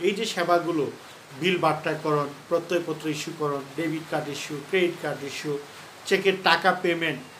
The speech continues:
এই যাবতীয় কাজগুলো হচ্ছে banking। তো ব্যাংকিংয়ের সংজ্ঞা যেটা বললাম যে ব্যাংকের আইনসঙ্গত যাবতীয় কার্যাবলীকে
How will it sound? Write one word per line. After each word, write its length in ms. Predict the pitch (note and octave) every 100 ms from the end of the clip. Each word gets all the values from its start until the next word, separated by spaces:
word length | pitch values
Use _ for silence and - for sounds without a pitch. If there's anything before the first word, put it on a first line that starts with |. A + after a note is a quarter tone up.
| -
এই 160 | A#3 A#3+
যাবতীয় 480 | G3+ F#3+ G3 G3+ G3
কাজগুলো 400 | - D3+ D3 D#3
হচ্ছে 300 | F3 E3+ D#4 G4 - - - C3
banking। 440 | D3+ C#3 C3 - A#2 G2 - - - - - - - - -
তো 100 | F#3
ব্যাংকিংয়ের 400 | G3 G3 A3+ A3+
সংজ্ঞা 320 | G#3+ G3+ A3
যেটা 220 | A3 A#3
বললাম 300 | G#3+ A#3 D4 - - - -
যে 120 | D3
ব্যাংকের 560 | E3+ E3+ F3 F3 A#3 C4 - - - - -
আইনসঙ্গত 1080 | E3 F#3+ F#3+ - F#3+ G3 F#3+ G#3+ B3 C4 - - - - D3
যাবতীয় 560 | - F#3+ G#3 G#3 A3 G#3+
কার্যাবলীকে 760 | - E3+ D#3 E3+ F3 F3+ C4+